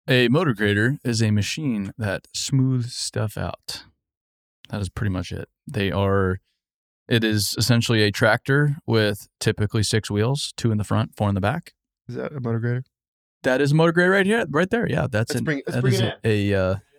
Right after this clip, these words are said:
Speaker 1: an eighteen. So it has two wheels in the front that can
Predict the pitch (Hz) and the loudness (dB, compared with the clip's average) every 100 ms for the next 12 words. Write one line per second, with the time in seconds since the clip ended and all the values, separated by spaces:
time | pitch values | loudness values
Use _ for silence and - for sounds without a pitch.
0 | _ _ _ _ _ _ _ _ _ 113 | _ _ _ _ _ _ _ _ _ -4
1 | 120 127 - 147 131 98 98 113 _ _ | -2 -4 -4 0 2 2 -2 -6 _ _
2 | _ _ _ _ _ _ _ _ _ _ | _ _ _ _ _ _ _ _ _ _
3 | - - 120 113 127 139 120 113 117 123 | -8 0 2 4 4 6 6 4 2 0
4 | 117 - - - - - _ _ _ _ | 0 -2 -4 -8 -12 -20 _ _ _ _
5 | _ _ _ _ _ _ _ _ _ - | _ _ _ _ _ _ _ _ _ 2
6 | 180 165 151 139 135 147 165 - _ _ | 4 6 6 4 4 2 0 -2 _ _
7 | _ _ 123 117 123 113 110 110 | _ _ 2 4 2 2 2 -2